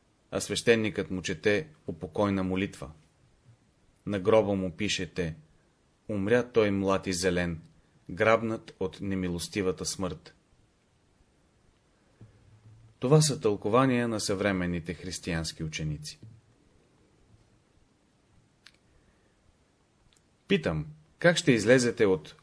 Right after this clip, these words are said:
противоречията на живота? Защо идат противоречията?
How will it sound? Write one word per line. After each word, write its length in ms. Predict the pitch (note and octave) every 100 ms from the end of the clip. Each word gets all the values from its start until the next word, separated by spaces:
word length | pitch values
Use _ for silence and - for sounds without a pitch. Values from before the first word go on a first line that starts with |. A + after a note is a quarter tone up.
| -
противоречията 800 | G2+ G2+ F#2 A2+ - G#2+ E2+
на 100 | F2
живота? 480 | E2+ E2 E2+ D#2+ - - - - _ _ -
Защо 400 | A2 A#2 - F3+
идат 320 | D#3 A#2 F#2
противоречията? 760 | F#2 E2 E2+ E2 D#2+ - D2 -